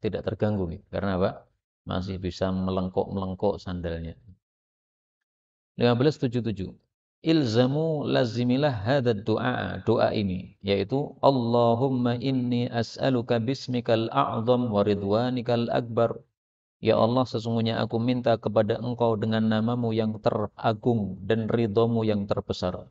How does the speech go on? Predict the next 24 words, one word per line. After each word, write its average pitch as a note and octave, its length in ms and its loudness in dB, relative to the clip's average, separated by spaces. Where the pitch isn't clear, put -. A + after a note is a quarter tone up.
Fa A2+ 160 4
innahu A2+ 560 0
ismun, A2 640 -2
fa A#2 140 4
innahu A#2 500 -2
ismun, G#2 640 -2
karena G#2+ 300 0
dia G#2+ 180 2
itu G#2+ 140 0
adalah G#2 260 -2
salah G#2 320 0
satu G2 320 -2
nama D3 480 -2
min A2 180 0
asma'illah, G#2 800 -2
dari G2+ 160 0
nama-nama G2 800 -2
Allah. F#2+ 560 -2
Tapi A2+ 160 0
hadis G2+ 320 0
ini A2+ 560 -2
didhaifkan F#2+ 640 -2
oleh G#2 400 -4
Al-Albani. G#2 1400 -2